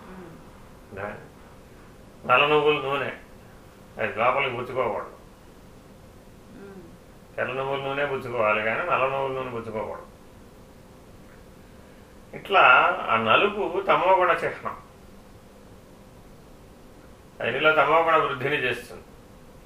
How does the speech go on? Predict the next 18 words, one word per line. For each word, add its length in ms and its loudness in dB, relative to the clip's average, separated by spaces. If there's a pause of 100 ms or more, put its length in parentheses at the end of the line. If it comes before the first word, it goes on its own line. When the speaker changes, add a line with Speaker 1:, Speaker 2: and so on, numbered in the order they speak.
(240)
Speaker 1:
మ్మ్. 300 -16
Speaker 2:
అజ్ఞాన 360 4
వృద్ధిని 400 0
చేస్తుంది. 400 -6 (2500)
ఇట్లా 240 4 (720)
అన్ని 440 0
రూపాలు, 640 4
ఈ 200 -4
జగత్తులో 640 0
ఉన్న 180 -2
అన్ని 340 -2
వస్తువులు, 960 -2
అన్ని 300 -4
నామరూపాలు 840 0
కూడా 280 -4
నిరంతరాయంగా 960 2
మారిపోతూ 600 0
ఉన్నాయి. 280 -14